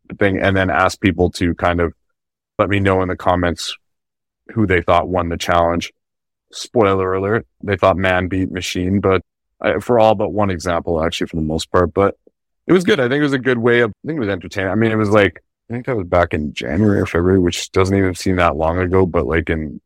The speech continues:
with how fast A I tools are, like, whatever, it seems like ages ago now. I think that was a good example of one that's educational and kind of en-, entertaining at the same time.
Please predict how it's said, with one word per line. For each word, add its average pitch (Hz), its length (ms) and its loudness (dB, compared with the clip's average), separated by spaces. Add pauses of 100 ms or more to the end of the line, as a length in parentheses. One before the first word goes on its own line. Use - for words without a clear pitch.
(120)
with 87 160 -4
how 87 160 4
fast 87 320 0
A 82 200 4
I 80 100 2
tools 85 360 -2
are, 82 100 2
like, 80 280 0
whatever, 78 340 -2
it 76 100 -4
seems 80 220 -4
like 69 140 0 (100)
ages 80 340 0
ago 87 220 -2
now. 85 220 -2 (480)
I 110 80 -2
think 117 120 0
that 127 80 4
was 123 120 2
a 123 40 -2
good 123 120 0
example 110 340 0
of 107 80 2
one 107 140 0
that's 101 160 -4
educational 92 640 -2
and 90 100 -4
kind 90 160 2
of 85 220 -2
en-, 90 160 -4 (100)
entertaining 87 560 2
at 82 120 -2
the 82 80 -4
same 82 220 -4
time. 80 300 0